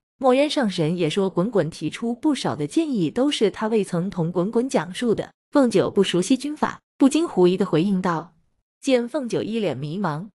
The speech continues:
程昱问：“难道你这位做娘亲的也不知道你儿子这么了不起？”凤九摇了摇头，喃喃地道：“我自己的事都搞不明白呢，滚滚那么大了，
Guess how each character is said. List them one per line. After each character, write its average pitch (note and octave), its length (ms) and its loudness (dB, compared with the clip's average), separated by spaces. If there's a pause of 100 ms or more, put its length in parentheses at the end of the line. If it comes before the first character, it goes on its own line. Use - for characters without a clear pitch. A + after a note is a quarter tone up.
(100)
程 A#3+ 220 2
昱 D#4 160 4
问 F#3 320 0 (240)
：“难 F#3+ 180 2
道 B3 180 4
你 F3 160 0
这 B3 140 2
位 C4+ 120 4
做 C#4 180 0
娘 E3+ 260 -2
亲 A#3+ 240 -6
的 G#3 160 -2 (220)
也 G3+ 120 4
不 C#4 120 2
知 D4 100 0
道 B3+ 180 -2
你 D#3 140 0
儿 D#3 220 -2
子 A#3 120 -4
这 A3+ 120 -6
么 G#3+ 80 -4
了 D#3+ 180 -4
不 A3 140 -6
起？” - 300 -10 (380)
凤 D#4+ 200 -2
九 C#3+ 200 4
摇 D3 160 0
了 G3+ 120 0
摇 E3 180 0
头， C#3+ 380 -4 (220)
喃 A3+ 140 -2
喃 D4 180 -4
地 C4+ 180 -2
道 A3+ 340 -6 (160)
：“我 D3+ 180 2
自 D#4 160 -2
己 B3 100 -4
的 E3+ 100 -2
事 E3 220 -4
都 B3+ 200 -4
搞 E3 160 -2
不 - 120 -6
明 F3+ 200 -4
白 F#3+ 200 -4
呢， G3 180 -6 (200)
滚 D4+ 220 0
滚 A#3 180 0
那 G#3+ 100 -4
么 B3+ 100 -6
大 C#4 240 -2
了， D#3+ 180 -4